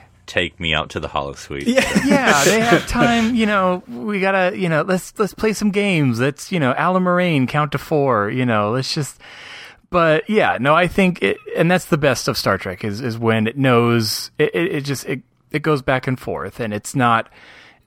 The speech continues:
Speaker 3: uh, you know, it's, it's not Babylon Five. It's not this giant space opera, you know, of conflict and intrigue.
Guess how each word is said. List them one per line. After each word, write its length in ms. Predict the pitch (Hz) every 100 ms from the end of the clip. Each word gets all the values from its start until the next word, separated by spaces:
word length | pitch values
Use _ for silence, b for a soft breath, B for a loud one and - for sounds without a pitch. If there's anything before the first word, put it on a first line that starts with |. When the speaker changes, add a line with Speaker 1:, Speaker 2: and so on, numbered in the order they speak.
| 880 659
Speaker 3:
uh, 140 | - - _ _
you 180 | 147 135
know, 120 | 95
it's, 420 | 107 113 - - _
it's 220 | - 135 156
not 240 | 160 143
Babylon 440 | 131 127 127 127
Five. 380 | 117 117 73 82
It's 160 | 95 -
not 200 | 120 117
this 240 | 113 -
giant 460 | - 101 104 107 -
space 380 | - 117 107 -
opera, 640 | 107 104 101 92 87 87 b b _
you 140 | - 104
know, 140 | 95
of 180 | 104 -
conflict 640 | - 101 98 - 101 -
and 160 | 95 107
intrigue. 680 | 104 101 - 92 87 104